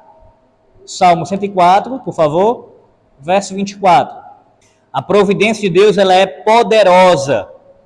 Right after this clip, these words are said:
poderosa. O texto que eu citei, Hebreus um três, por favor. Hebreus um três. Quarto, Deus governa todas as suas criaturas.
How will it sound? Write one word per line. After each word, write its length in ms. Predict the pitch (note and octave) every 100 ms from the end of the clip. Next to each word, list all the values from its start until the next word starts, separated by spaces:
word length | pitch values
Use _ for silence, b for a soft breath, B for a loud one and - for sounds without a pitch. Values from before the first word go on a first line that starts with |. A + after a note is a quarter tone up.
| _
poderosa. 800 | F#3 G#3 G3 F3+ D#3+ D#3 C3+ G#2+ - - _ _ _ _ _
O 60 | -
texto 200 | F3+ -
que 60 |
eu 40 | F3+
citei, 720 | F#3 F3+ F3+ D#3+ G2+ - _ _ _ _ -
Hebreus 540 | D3+ D3 F3+ F3+ E3+ -
um 220 | G3 G3+
três, 340 | G3+ F3 D3+ -
por 120 | C3
favor. 480 | D#3 C3+ C3+ A2 - _ _ _
Hebreus 400 | C3+ C#3+ D#3+ C3
um 100 | E3+
três. 640 | D3 B2+ A2 - - _ _ _ _
Quarto, 420 | F3 F#3 F#3+ - - - - _ _ _ _ A#2
Deus 340 | E3+ A3 G3+
governa 760 | F3+ F#3 C#3+ D#3 E3+ F#3 F#3 F3+
todas 640 | - - - G#3+ A#3 G3+
as 240 | G3 - -
suas 460 | G3+ G3+ G3+ -
criaturas. 1080 | - F#3 G3 F#3+ F#3+ F#3+ C#3+ G2 - -